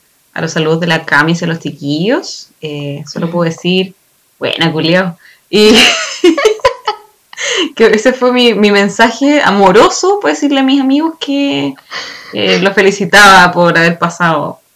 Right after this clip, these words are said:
Speaker 1: Ahora sí que sí, su examen de grado. <laughs>
Speaker 2: <laughs> La weona linda, buena, culiao.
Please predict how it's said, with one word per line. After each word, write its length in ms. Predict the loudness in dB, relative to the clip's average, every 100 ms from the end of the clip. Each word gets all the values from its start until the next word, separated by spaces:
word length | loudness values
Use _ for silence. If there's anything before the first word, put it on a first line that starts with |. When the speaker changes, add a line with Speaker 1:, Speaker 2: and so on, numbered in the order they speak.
| _ _
Speaker 1:
Ahora 260 | 2 4 2
sí 160 | -2
que 100 | -4
sí, 280 | -4 -6 -10 _ _ _ _ -14 -12 -4
su 80 |
examen 460 | -2 0 0 0 2
de 200 | 4 4
grado. 220 | 2 2
<laughs> 160 | 0 0 -2 0
Speaker 2:
<laughs> 140 | -2 2
La 180 | 4
weona 420 | 4 2 -2 -6 -8
linda, 560 | -8 -6 -8 -8 -10
buena, 500 | -8 -8 -6 -6 -8
culiao. 520 | -8 -10 -10 -12 -16